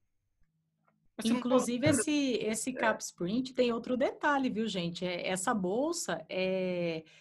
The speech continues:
Speaker 2: ela é bem maleável pros programas. Então, os programas, eles podem selecionar os alunos pra daí enviar o nome desses alunos com a documentação pra capes. Então,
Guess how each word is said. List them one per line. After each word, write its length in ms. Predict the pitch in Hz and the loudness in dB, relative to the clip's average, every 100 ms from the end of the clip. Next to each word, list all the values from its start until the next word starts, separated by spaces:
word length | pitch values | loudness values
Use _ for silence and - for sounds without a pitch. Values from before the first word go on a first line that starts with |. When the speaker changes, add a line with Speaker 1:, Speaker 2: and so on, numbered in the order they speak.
| - - _ - | -20 -20 _ -4
Speaker 2:
ela 260 | 220 262 262 | 2 4 4
é 160 | 269 | 4
bem 240 | 233 262 302 | 2 4 6
maleável 800 | 294 294 311 262 240 226 180 160 | 6 4 4 4 2 0 -2 -2
pros 280 | - 185 - | -2 -4 -4
programas. 640 | 202 185 175 165 160 156 | -2 0 0 0 -2 -4
Então, 240 | 185 208 | -2 0
os 100 | 214 | -2
programas, 680 | - 233 220 190 254 311 247 | -2 -2 0 0 2 2 2
eles 240 | 214 233 262 | 0 -2 -2
podem 320 | 226 226 254 | 0 2 2
selecionar 720 | 254 247 269 - 269 233 269 | 0 0 0 0 2 4 4
os 120 | 294 | 2
alunos 540 | 240 202 180 202 269 - | 0 0 -2 -2 -2 0
pra 180 | 269 | 2
daí 500 | 262 269 247 202 233 | 4 4 2 0 -4
enviar 460 | 370 370 320 269 233 | -4 -4 0 2 2
o 60 | 277 | 2
nome 320 | 240 226 220 | 2 2 0
desses 340 | 180 175 196 | 0 -2 -2
alunos 380 | 240 214 220 254 | -2 0 0 -2
com 140 | - | 0
a 40 | 254 | 0
documentação 800 | 240 254 240 226 214 - 202 226 | 0 -2 -2 -2 -4 -2 -4 -4
pra 180 | - 320 | 0 0
capes. 520 | - 330 285 233 - | 2 2 2 0 -4
Então, 500 | 190 180 185 220 262 | -4 -2 2 2 2